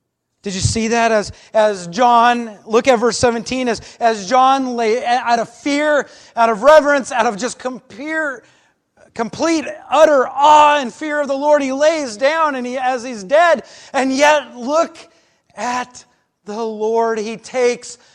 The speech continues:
that authoritative hand, that kingly hand. The risen Lord reaches down and grabs a hold of John.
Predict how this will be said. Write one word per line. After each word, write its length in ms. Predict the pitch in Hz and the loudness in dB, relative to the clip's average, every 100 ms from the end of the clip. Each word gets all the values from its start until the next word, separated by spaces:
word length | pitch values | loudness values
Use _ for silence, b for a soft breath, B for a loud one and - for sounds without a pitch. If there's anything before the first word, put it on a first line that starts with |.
| b | b
that 180 | 208 208 | -2 -2
authoritative 1200 | 196 - 226 240 240 247 214 220 226 233 240 - _ _ _ _ _ _ _ | -4 -6 0 0 0 -6 -10 -8 -4 -4 -4 -12 _ _ _ _ _ _ _
hand, 540 | - 220 233 240 220 | -12 -6 -4 -4 -4
that 240 | 180 - | -6 -6
kingly 560 | - 247 247 247 233 196 | -12 -10 -10 -8 -10 -10
hand. 520 | 196 226 233 240 233 _ b b b b b | -12 -8 -6 -6 -10 _ b b b b b
The 100 | 202 | -6
risen 540 | 208 240 226 233 226 220 | 0 0 0 -4 -6 0
Lord 400 | 220 233 233 190 | 4 4 2 -4
reaches 640 | 214 247 - 247 208 175 | -10 -10 -10 -10 -10 -12
down 680 | 214 208 208 208 214 208 190 _ _ _ _ _ _ _ _ _ _ _ _ _ _ _ _ _ | -8 -6 -6 -6 -8 -14 -20 _ _ _ _ _ _ _ _ _ _ _ _ _ _ _ _ _
and 200 | 151 156 | -20 -20
grabs 400 | 143 156 165 170 | -14 -8 -8 -8
a 80 | 165 | -12
hold 260 | 143 151 151 | -14 -14 -14
of 80 | 143 | -16
John. 380 | 147 131 135 | -16 -18 -20